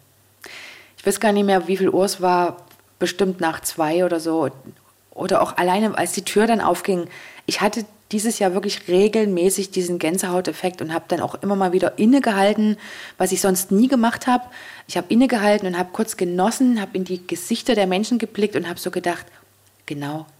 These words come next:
dafür machen wir das alles. Also das war so viel Wärme, so viel Herzlichkeit, so viel Freude.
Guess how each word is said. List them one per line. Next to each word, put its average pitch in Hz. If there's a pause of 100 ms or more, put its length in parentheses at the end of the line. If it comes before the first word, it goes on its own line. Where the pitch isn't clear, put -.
dafür 131 (120)
machen 131
wir 151
das 143
alles. 127 (960)
Also 165
das 180
war 185 (400)
so -
viel 226
Wärme, 220
so 202
viel 202
Herzlichkeit, 208
so 202
viel 202
Freude. 214